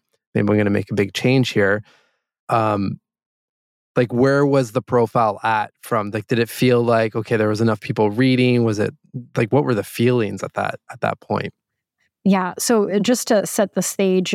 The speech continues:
Speaker 2: at this time, this was when I started the profile, which is my weekly newsletter in which I study successful people. That was February of twenty seventeen when I started it, but I had been working at Fortune magazine for three years as a tech reporter.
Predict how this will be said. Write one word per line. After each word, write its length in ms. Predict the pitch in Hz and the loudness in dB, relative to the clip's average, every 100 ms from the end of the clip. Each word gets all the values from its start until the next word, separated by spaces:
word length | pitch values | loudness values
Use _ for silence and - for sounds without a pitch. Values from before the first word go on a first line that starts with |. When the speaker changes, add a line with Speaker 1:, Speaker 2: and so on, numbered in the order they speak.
| - | -2
Speaker 2:
at 180 | 196 180 | -2 2
this 240 | 240 - | 0 0
time, 260 | - 196 180 | -4 -4 0
this 180 | 208 - | -2 2
was 240 | 240 220 - _ _ - | 0 0 -6 _ _ -2
when 160 | 208 | 2
I 100 | 226 | 2
started 480 | 254 - 202 202 190 | -2 -2 0 0 -2
the 100 | 190 | -4
profile, 580 | - 196 180 196 190 190 | -2 -2 0 0 2 0
which 180 | 185 - | -2 -2
is 120 | 180 | 0
my 260 | 190 208 | 0 0
weekly 420 | 185 214 - 240 208 | 2 2 0 2 4
newsletter 520 | 196 180 185 185 190 | 4 4 2 2 0
in 160 | 180 185 | 2 0
which 200 | 185 202 | 0 -2
I 100 | 180 | -2
study 720 | - - 196 190 190 190 190 | -4 0 2 2 0 -4 -6
successful 520 | - 190 202 190 220 202 | -8 -4 -2 0 -2 0
people. 480 | 202 202 180 185 - _ _ _ _ _ _ _ _ _ _ _ | 0 0 0 -2 -6 _ _ _ _ _ _ _ _ _ _ _
That 300 | 214 208 254 | -2 0 0
was 220 | 262 247 | 0 -2
February 440 | - - 202 240 277 | -2 -2 0 2 2
of 120 | - | 0
twenty 260 | - 208 202 | 0 2 2
seventeen 580 | - 175 170 - 196 190 | 0 -2 -2 2 2 4
when 120 | 180 | 2
I 80 | 165 | -2
started 480 | - 165 165 196 | -2 0 0 0
it, 240 | 226 294 - _ _ _ - | 0 0 -4 _ _ _ -4
but 180 | 180 214 | 0 0
I 140 | 208 | 0
had 200 | 214 208 | -2 0
been 220 | 208 185 | 2 2
working 400 | 175 196 190 190 | 2 0 2 0
at 80 | 180 | 0
Fortune 400 | - 190 - 180 | -2 0 2 2
magazine 480 | 180 175 185 208 202 | 2 0 2 4 4
for 140 | 185 | 0
three 240 | 160 208 202 | 0 2 2
years 440 | 185 131 104 - | 0 -4 -4 0
as 120 | 190 | 0
a 60 | 190 | 2
tech 260 | - 185 | 0 -2
reporter. 420 | 165 - 131 - | -4 -8 -8 -8